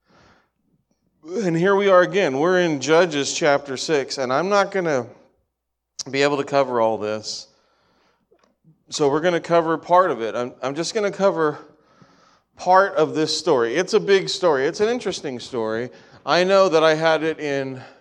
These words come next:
coloring book form, flannel graph form, and other forms as a child in Sunday school. That's how interesting of a story this is.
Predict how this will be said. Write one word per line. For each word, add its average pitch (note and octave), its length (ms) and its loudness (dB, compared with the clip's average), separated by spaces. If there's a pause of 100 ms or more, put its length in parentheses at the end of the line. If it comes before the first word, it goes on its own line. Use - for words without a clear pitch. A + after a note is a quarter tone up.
(140)
coloring E3+ 480 0
book D#3+ 240 -4
form, D3+ 460 -6
flannel F3+ 440 -4
graph C3+ 340 -2
form, B2+ 520 -10 (520)
and C3 100 -10
other E3 260 0
forms A#2+ 560 -6
as B2 240 -6
a B2 80 -10
child B2+ 400 0
in A#2 100 -8
Sunday C3+ 440 -6
school. G2+ 500 -10 (400)
That's B2+ 240 -8
how C3 220 -2
interesting C3+ 420 -10
of A#2 140 -8
a A2+ 40 -8
story A#2 380 -6
this A2 240 -10
is. G2 460 -6